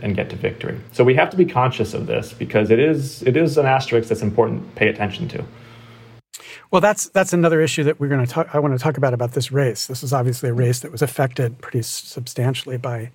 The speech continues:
Speaker 2: super pac spending. Um, but I wanna make sure we close the loop on a point that you've raised about,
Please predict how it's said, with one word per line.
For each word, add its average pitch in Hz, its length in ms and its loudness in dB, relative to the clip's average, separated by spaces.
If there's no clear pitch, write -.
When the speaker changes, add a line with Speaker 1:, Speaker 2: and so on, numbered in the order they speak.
Speaker 2:
super 151 280 0
pac 120 220 -2
spending. 123 540 -2
Um, 160 300 0
but 190 240 2
I 180 60 2
wanna 202 200 4
make 175 200 2
sure 226 140 2
we 175 80 2
close 196 380 2
the 151 160 4
loop 151 500 0
on 139 240 4
a 151 80 -2
point 156 340 0
that 127 180 -6
you've 131 220 0
raised 151 500 2
about, 131 540 -4